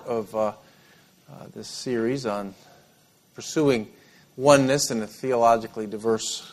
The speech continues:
church. Uh, I thought we'd do a little bit of, of church history here, if we could pull up that slide. And, uh, I'll try to touch on this a little bit in the nights that we have remaining.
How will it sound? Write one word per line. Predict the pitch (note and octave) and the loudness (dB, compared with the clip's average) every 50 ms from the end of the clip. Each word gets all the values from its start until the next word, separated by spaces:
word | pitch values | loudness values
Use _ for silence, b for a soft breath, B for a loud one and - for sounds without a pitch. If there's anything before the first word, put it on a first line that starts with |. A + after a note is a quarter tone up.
| - _ _ | -20 _ _
church. | - - - B2+ A2+ G#2+ D3 E3+ - - - b b b b b b b b b b b b b b - | -10 -8 -4 -2 0 0 -2 -2 -4 -6 -8 b b b b b b b b b b b b b b -6
Uh, | E3+ - - - - | -4 -2 -2 0 0
I | D#3+ | 4
thought | F3 C#4 D4+ D4+ | 6 8 8 10
we'd | A#3+ G3 E3+ | 8 8 10
do | G3+ F3+ | 10 10
a | E3 | 10
little | F#3 A#3+ D4+ D#4 | 10 10 8 8
bit | A#3+ F#3 E3+ D3 | 10 10 10 10
of, | B2+ A#2 B2 | 10 8 4
of | C3+ B2 - | 0 -2 -2
church | - - G#3+ F#3+ F3+ - | 0 0 0 0 2 0
history | - A#3 - - - D#3 C3+ A#2 | -2 -2 -2 -2 -2 0 2 2
here, | A2 A#2 A#2 B2 | 2 4 4 4
if | D3+ D3+ - | 2 2 0
we | D3+ C#3 | -4 -6
could | - A#2+ A2+ | -6 -8 -6
pull | - D#3 D#3 D3 | -2 2 2 2
up | C3 - - | 2 2 2
that | C3+ A#2+ G#2 - b b b b b b _ | 2 2 2 0 b b b b b b _
slide. | - - - - D3 D3 D3+ D3+ C3+ G#2+ G#2 A2 B2+ C3+ C3 | -20 -18 -12 -2 2 4 6 6 8 8 6 6 4 2 0
And, | B2 A#2 A#2+ | -2 -2 0
uh, | A#2+ A#2+ A#2+ - | -2 -2 -2 -2
I'll | - G#3+ A#3 | -2 -2 -2
try | A#3 - D4+ D#4 D#4+ D4+ | -2 0 2 2 4 4
to | G#3 D#3+ | 4 2
touch | D3 - F3+ G3 F#3 - F3 | 2 2 2 2 4 4 2
on | D#3 D3+ | 2 4
this | D3 C#3 - - | 2 0 0 0
a | C3 | 2
little | B2+ D3 D#3 D#3 | 4 4 4 4
bit | C3+ B2 A#2+ A2+ A2+ | 4 4 4 4 4
in | A2 A2 | 2 2
the | A2 A2+ | -2 -2
nights | B2 B2+ B2+ A#2 - - | 0 0 0 -2 -4 -6
that | B2 A2 | -8 -6
we | A2+ A2+ A2+ G#2+ | -6 -6 -6 -2
have | A#2 A#2 A2 G#2+ G2+ - b b b b b b b b b _ _ - | 2 2 4 2 2 -2 b b b b b b b b b _ _ -2
remaining. | A#2+ A2+ A2+ A#2 B2 C3 C#3 C#3 C3 A2 G2+ G#2 A2 | -2 0 0 0 0 0 2 2 0 0 -2 -4 -8